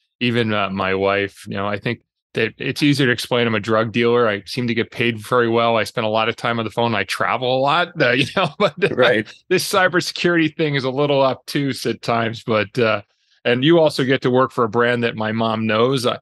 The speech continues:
Speaker 1: I've only had that pleasure one time. I was acquired by I B M. So I worked for I B M for my mom's like, "Hey,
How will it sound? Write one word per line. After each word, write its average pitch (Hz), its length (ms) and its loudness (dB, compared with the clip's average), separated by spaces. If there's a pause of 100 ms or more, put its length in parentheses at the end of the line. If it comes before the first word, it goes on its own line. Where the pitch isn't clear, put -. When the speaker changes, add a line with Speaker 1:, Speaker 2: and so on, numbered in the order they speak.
(260)
Speaker 1:
I've 123 160 0
only 139 200 2
had 123 220 0
that 117 220 0
pleasure 123 360 0
one 113 240 -2
time. 110 360 -2
I 107 80 0
was 104 120 -2
acquired 110 460 0
by 104 180 2
I 101 140 2
B 101 180 0
M. 98 180 -2
So 101 140 -4
I 98 40 0
worked 107 200 -2
for 110 120 0
I 107 120 2
B 101 140 0
M 104 140 0
for 104 180 -2
my 107 140 -2
mom's 127 280 0
like, 135 120 0
"Hey, 233 320 2